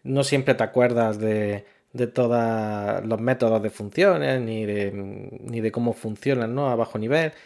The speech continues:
Entonces, para pro-, probar corner case nos viene muy bien esto. Em, también aprenderemos en este capítulo a trabajar con variables y también a generar mensajes con strings, ¿vale?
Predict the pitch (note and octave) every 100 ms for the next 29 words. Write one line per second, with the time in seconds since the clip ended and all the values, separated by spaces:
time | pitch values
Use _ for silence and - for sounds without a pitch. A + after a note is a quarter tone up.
0 | - - - - F3+ C#3+ B2+ C3 C3 -
1 | D3 C#3+ D#3 D3+ D3+ D3 C3+ - D#3+ D3+
2 | D3+ B2 A2+ B2 A#2 G2 F#2 F#2+ G#2 -
3 | G#2 - - - _ _ - B2+ A#2+ A#2
4 | A2+ A2 - B2+ C3 D#3 E3+ D#3 D3 D3
5 | C3+ C#3 C3+ C3+ C3+ B2+ A#2+ - F3+ F#3+
6 | F#3+ F3+ A2 B2 C3 B2+ A#2+ B2 E3 E3
7 | D#3+ - _ _ _ _ _ _ - E3+
8 | F3 E3 D3 D3+ E3 F3 F3 - D3 -
9 | D#3 D3 D3+ D3 D3+ D3 D3 C#3 C#3 C#3
10 | D3 D3 D3 C#3+ - - - B2+ A#2 A2+
11 | G#2+ G2+ - A2+ F#2+ - A2 A2 C3+